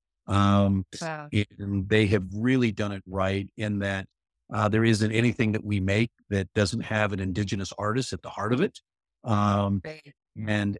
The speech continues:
Speaker 1: everything that we do is the right way. So believe it or not, we have a lot of companies out there that actually contact us and say, "How do you do this right?" Uh,
Speaker 2: Yeah,
Speaker 1: because people
Speaker 2: yeah.
Speaker 1: know that they're,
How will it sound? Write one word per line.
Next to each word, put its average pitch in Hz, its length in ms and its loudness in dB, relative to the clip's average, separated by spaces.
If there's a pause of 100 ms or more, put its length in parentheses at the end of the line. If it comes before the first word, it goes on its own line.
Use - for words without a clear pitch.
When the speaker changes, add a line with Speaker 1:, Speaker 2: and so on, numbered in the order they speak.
Speaker 1:
everything 127 480 0
that 107 140 -4
we 107 160 -2
do 104 320 0
is 95 160 -6
the 95 100 -12
right 95 240 -4
way. 127 300 -2
So 101 300 -2
believe 110 360 -2
it 120 60 -4
or 107 60 -4
not, 107 320 -4
we 101 160 -8
have 107 160 -4
a 98 40 -12
lot 107 300 -6
of 101 160 -8
companies 104 560 -4
out 92 260 -8
there 98 360 -2 (380)
that 110 140 0
actually 139 380 -2
contact 110 640 0
us 113 380 -4
and 90 100 -8
say, 95 260 -4
"How 135 200 -2
do 139 80 -2
you 117 140 0
do 110 180 2
this 98 220 -2
right?" 95 360 -4 (480)
Uh, - 60 -2
Speaker 2:
Yeah, 202 180 4
Speaker 1:
because 143 180 0
people 131 240 -2
Speaker 2:
yeah. 117 100 4
Speaker 1:
know 117 180 4
that 104 140 -2
they're, 98 200 -4